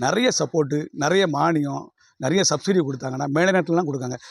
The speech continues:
அப்படி கொடுத்தா அந்த தொழில் மேலும் மேலும் வளரும். இது வந்து ஒரு, இந்த தொழில் மிஞ்சி போனா ஒரு அஞ்சு வருஷம் தான் செய்ய முடியும். ஒரு அழியக்கூடிய தொழில் ஆயிட்டு. என்ன காரணம்னா, இன்னைக்கு ஒரு எந்த தொழிலுக்கு வந்து சிறு வயசு ஆட்கள் வந்தா தான் அந்த தொழிலுடைய வளர்ச்சி வந்து போகும் பார்த்துங்க.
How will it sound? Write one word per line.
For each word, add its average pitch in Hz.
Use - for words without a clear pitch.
அப்படி 147
கொடுத்தா 156
அந்த 165
தொழில் 165
மேலும் 180
மேலும் 175
வளரும். 120
இது 175
வந்து 214
ஒரு, 190
இந்த 170
தொழில் 208
மிஞ்சி 185
போனா 175
ஒரு 151
அஞ்சு 202
வருஷம் 208
தான் 190
செய்ய 147
முடியும். 131
ஒரு 143
அழியக்கூடிய 196
தொழில் 151
ஆயிட்டு. 98
என்ன 190
காரணம்னா, 170
இன்னைக்கு 165
ஒரு 147
எந்த 175
தொழிலுக்கு 185
வந்து 156
சிறு 254
வயசு 247
ஆட்கள் 165
வந்தா 151
தான் 190
அந்த 165
தொழிலுடைய 165
வளர்ச்சி 165
வந்து 151
போகும் 135
பார்த்துங்க. 101